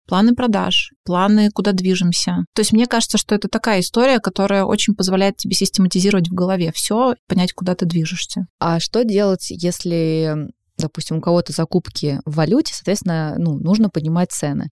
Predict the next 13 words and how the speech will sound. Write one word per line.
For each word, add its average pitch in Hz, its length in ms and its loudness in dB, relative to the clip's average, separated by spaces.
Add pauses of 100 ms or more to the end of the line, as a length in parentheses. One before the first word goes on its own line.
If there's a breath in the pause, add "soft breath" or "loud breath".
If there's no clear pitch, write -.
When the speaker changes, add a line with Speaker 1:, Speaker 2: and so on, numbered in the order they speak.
Speaker 2:
Но 160 320 2
мы 175 400 2
сейчас - 240 -4
тоже 160 240 -2
поговорили, 175 460 2
что 165 540 0
в - 60 -6
перспективе 180 640 2
у - 80 0
всех 165 400 0
будет 160 440 -4
меньше 151 520 0
финансов, 226 640 0